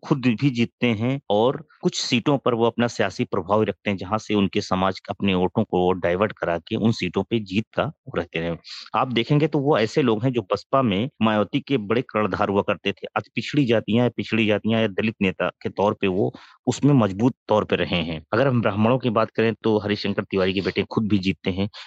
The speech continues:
एक आध सीटों पर अपना सियासी प्रभाव भी रखते हैं पूर्वांचल के ब्राह्मणों में। इसी तरह से राम-, रामाचल राजभर को देखेंगे, तो राजभर समुदाय के बीच में उनकी अच्छी खासी पैठ है। इसी तरह लालजी वर्मा हैं, कुर्मी समुदाय के, वो खासतौर से अवध बेल्ट या अम्बेडकर नगर, फैजाबाद और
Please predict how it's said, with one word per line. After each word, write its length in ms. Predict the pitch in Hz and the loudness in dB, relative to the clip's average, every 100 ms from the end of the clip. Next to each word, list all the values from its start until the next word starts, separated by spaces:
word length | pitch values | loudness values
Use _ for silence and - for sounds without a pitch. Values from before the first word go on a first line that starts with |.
| _ | _
एक 160 | 120 - | -2 0
आध 60 | |
सीटों 320 | 113 104 92 113 | -2 -2 0 0
पर 100 | 107 | -2
अपना 180 | - | -2
सियासी 360 | 107 104 92 90 | -2 -2 -2 -4
प्रभाव 360 | - 85 87 95 | -4 -4 0 0
भी 80 | |
रखते 240 | 90 - 101 | 0 -2 -6
हैं 80 | 95 | -4
पूर्वांचल 340 | 95 90 90 | -2 -2 -2
के 100 | 98 | -2
ब्राह्मणों 420 | 95 87 85 87 87 | -2 -4 -2 -2 -2
में। 140 | 87 - | -4 -2
इसी 200 | 127 175 | 0 2
तरह 160 | 170 156 | 0 0
से 100 | 135 | 0
राम-, 240 | 113 113 - - | 2 0 -2 -2
रामाचल 420 | 104 113 120 113 - - - | 2 2 0 -2 -6 -14 -4
राजभर 320 | 98 95 117 | -2 0 -2
को 120 | 113 | 0
देखेंगे, 500 | 107 95 - 90 98 - - | 2 2 2 0 0 -4 -4
तो 100 | 123 | 0
राजभर 340 | 104 104 101 143 | 2 2 0 0
समुदाय 400 | 120 98 98 98 | 2 2 2 0
के 160 | 101 | -4
बीच 280 | 87 98 107 90 | -4 -4 -4 -4
में 180 | 98 135 - | -4 -4 0
उनकी 200 | 123 113 | 2 4
अच्छी 280 | 113 - 147 | 0 0 -2
खासी 360 | - 95 90 110 | 0 -2 0 0
पैठ 360 | 92 85 - | 2 -2 -2
है। 100 | 78 80 | -6 -2
इसी 200 | 127 151 | 0 2
तरह 180 | 156 127 | 2 2
लालजी 300 | 101 104 101 | 0 2 2
वर्मा 300 | 95 98 101 | 4 4 2
हैं, 160 | 92 90 - | -2 -4 0
कुर्मी 220 | 123 147 | 2 2
समुदाय 380 | 117 101 95 98 | 2 2 2 0
के, 140 | 104 | -2
वो 280 | 90 101 - - | -2 -2 -4 -4
खासतौर 340 | 104 98 120 | -2 0 0
से 140 | 110 - | 0 -4
अवध 300 | - 104 107 | 0 0 2
बेल्ट 260 | 101 101 | 0 0
या 280 | 107 92 104 - | -2 -4 -8 -4
अम्बेडकर 420 | 95 95 92 107 | 0 0 -2 0
नगर, 280 | 98 92 98 | 0 2 0
फैजाबाद 640 | - 90 90 92 90 92 87 | 0 -2 0 0 2 0 0
और 220 | 92 92 | -2 -2